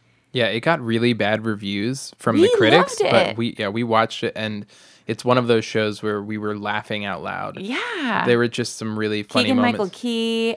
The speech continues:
Speaker 2: and
Speaker 1: Kobe, Kobe Smulders
Speaker 2: Smulders, yeah.
Speaker 1: from How I Met Your Mother.
Speaker 2: And Grown Up Fred Savage.
Speaker 1: Grown Up Fred Savage, yeah.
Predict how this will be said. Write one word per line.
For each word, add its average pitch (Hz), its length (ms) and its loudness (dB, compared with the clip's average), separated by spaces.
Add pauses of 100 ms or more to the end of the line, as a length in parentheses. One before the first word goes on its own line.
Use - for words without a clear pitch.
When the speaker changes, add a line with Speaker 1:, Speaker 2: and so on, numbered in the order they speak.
Speaker 2:
and 170 640 -4
Speaker 1:
Kobe, 135 600 0 (280)
Kobe 127 220 -2
Smulders 170 600 2
Speaker 2:
Smulders, - 200 -8
yeah. 175 120 -4
Speaker 1:
from 117 280 2
How 113 60 2
I 113 40 2
Met 110 200 -6
Your 110 80 -6
Mother. 139 420 0 (100)
Speaker 2:
And 180 380 -2
Grown 180 180 0
Up 185 120 -4
Fred 175 220 -4
Savage. 185 600 -2 (300)
Speaker 1:
Grown 113 220 -8
Up 113 120 -6
Fred 113 220 -2
Savage, 120 400 0
yeah. 123 320 -2